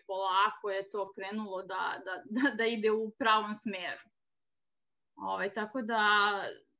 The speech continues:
ne znam, mislim, stvarno, ja, ja, ja se nadam, što kaže Marija, da ćemo dalje nastaviti, ovaj, naše druženje, jer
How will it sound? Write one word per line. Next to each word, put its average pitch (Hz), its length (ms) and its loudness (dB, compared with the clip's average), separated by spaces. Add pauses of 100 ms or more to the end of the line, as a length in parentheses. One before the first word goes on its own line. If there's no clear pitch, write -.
(160)
ne 220 360 2
znam, 196 120 -6
mislim, 208 260 -8
stvarno, 208 440 2
ja, 202 380 4
ja, 196 360 0
ja 214 360 4
se 226 100 2
nadam, 240 480 6
što 233 160 -6
kaže 233 300 0
Marija, 214 540 2
da 202 140 -2
ćemo 208 260 -6
dalje 214 420 4
nastaviti, 185 840 -4
ovaj, 170 240 -6 (260)
naše 214 340 -4 (120)
druženje, 208 720 0
jer 190 720 2